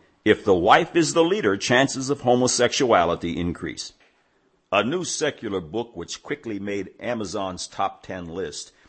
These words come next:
is titled The Surrendered Wife by Laura Doyle. She instructs the women to stop trying to control her husband, quit criticizing him, learn not to interrupt, and apologize if she becomes disrespectful.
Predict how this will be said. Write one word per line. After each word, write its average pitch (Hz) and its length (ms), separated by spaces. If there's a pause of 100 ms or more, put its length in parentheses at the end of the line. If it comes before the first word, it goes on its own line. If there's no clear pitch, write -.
(120)
is 101 200
titled 120 420
The 101 100
Surrendered 151 640
Wife 82 400
by 87 220
Laura 90 320
Doyle. 87 420 (680)
She 175 180
instructs - 480
the 127 80
women 117 340
to 82 100
stop - 380
trying 110 420
to - 120
control 110 460
her 87 100
husband, 95 400 (380)
quit 160 260
criticizing 85 800
him, 78 280 (400)
learn 147 280
not 135 260
to 131 100
interrupt, 127 640
and 107 120
apologize 95 840
if 90 120
she 110 140
becomes 92 440
disrespectful. - 800